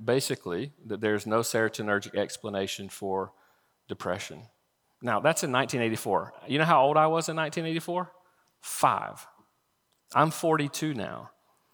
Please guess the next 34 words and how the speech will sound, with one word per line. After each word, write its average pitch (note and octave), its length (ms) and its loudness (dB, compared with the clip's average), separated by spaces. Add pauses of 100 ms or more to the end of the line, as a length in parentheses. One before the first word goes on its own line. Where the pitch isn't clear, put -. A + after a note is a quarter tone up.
(160)
How E3+ 260 6
in F#3+ 80 2
the F3 80 0
world D#3 280 4
have B2+ 180 0
we C3 80 2
continued C3 540 -4
that G#2 320 4
when G#2+ 220 -2
the G#2 100 0
head C#3 180 4
of A#2 80 -4
the A2 160 0
N B2 140 0
I A2+ 160 2
M A2+ 120 -2
H, A2+ 280 -2
the G2+ 60 -8
National A2 340 -4
Institute G#2 240 -8
of G2+ 40 -6
Mental G2+ 180 -4
Health, G#2+ 260 0 (400)
made C3 220 6
that A#2 180 4
statement A2+ 440 0
very B2 240 2
clearly B2 480 -4
in G2+ 140 -4
nineteen G#2 380 -4
eighty-four? G2 720 -6 (120)
Isn't B2+ 100 -12
that D#3 120 -4
interesting? D3+ 480 -10